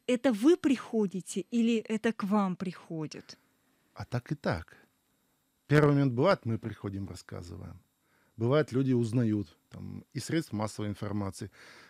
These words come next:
Speaker 2: в большей части из общения в своем круге, что кто-то уже ш-,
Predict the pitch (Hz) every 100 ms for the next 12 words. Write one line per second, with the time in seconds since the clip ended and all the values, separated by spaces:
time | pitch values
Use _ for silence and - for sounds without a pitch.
0 | _ - 107 131 160 135 131 139 - 131
1 | 131 120 117 - 147 147 - 127 123 110
2 | 110 104 104 101 - 104 - 147 147 110
3 | 107